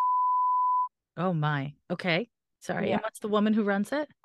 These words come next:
Speaker 1: Were you guys taking drugs at all?
Speaker 2: No, but it felt like it,
Speaker 1: Yeah.
Speaker 2: honestly.
Speaker 1: Yeah, it does. Yeah. She believes everything she's saying.
Speaker 2: Okay.
Speaker 1: But she's an energy vampire.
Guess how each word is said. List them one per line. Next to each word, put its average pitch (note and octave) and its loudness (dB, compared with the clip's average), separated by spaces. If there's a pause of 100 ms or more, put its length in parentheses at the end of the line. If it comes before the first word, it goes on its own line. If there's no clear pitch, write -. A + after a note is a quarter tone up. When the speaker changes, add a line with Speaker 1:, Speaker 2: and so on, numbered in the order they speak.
(1400)
Speaker 1:
Were C4 0
you C#4+ 2
guys F4+ 2 (140)
taking A3 -2 (160)
drugs G#3 0
at F4 2
all? F#4+ 4 (340)
Speaker 2:
No, D#4+ 4
but E4 4
it G3+ 2
felt A3 2
like F#3 2
it, - 0 (260)
Speaker 1:
Yeah. A3 4
Speaker 2:
honestly. G3 -2
Speaker 1:
Yeah, F#3 2 (180)
it G3+ 0
does. E3+ -2
Yeah. F3 -2 (340)
She - -2
believes A#3+ 0
everything G#3 0
she's - -10
saying. D3+ -4 (280)
Speaker 2:
Okay. F#3 -14 (400)
Speaker 1:
But A3 2
she's A#3+ 2
an A3+ 4
energy G3+ 2
vampire. D#3+ -2